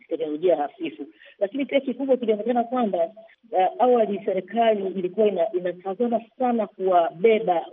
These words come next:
wachimbaji wakubwa, wale wenye mitaji mikubwa. Hata rais pale amesema kwamba tunawabeba wachimbaji wenye mitaji mikubwa, wenye, wenye makampuni makubwa, ambao asilimia, wana-, wanachangia asilimia ndogo sana, mfano watoto wafanyakazi katika, mm, migodi hiyo mikubwa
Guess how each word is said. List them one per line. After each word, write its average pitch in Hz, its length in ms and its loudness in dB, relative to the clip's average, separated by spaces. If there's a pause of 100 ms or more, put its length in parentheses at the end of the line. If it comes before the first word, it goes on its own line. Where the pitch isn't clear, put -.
wachimbaji 175 580 0
wakubwa, 165 560 2
wale 175 200 2
wenye 156 120 -2
mitaji 156 380 -6
mikubwa. 285 500 -6 (280)
Hata 190 220 -2
rais 180 220 0 (120)
pale 185 220 0
amesema 156 520 -2
kwamba 175 380 2 (280)
tunawabeba 196 500 0
wachimbaji 202 500 0
wenye 180 180 -2
mitaji 175 360 -6
mikubwa, 180 400 -4
wenye, 165 180 -2
wenye 160 220 -2
makampuni 175 560 -6
makubwa, 160 640 -4 (260)
ambao 190 500 2
asilimia, 190 680 -2
wana-, 185 220 -2
wanachangia 202 480 2
asilimia 196 380 -4
ndogo 202 260 -2
sana, 202 200 -4
mfano 202 300 -4
watoto 202 320 -6
wafanyakazi 175 680 -4 (300)
katika, 180 480 2
mm, 160 640 -6
migodi 180 340 0
hiyo 190 160 0
mikubwa 160 480 -2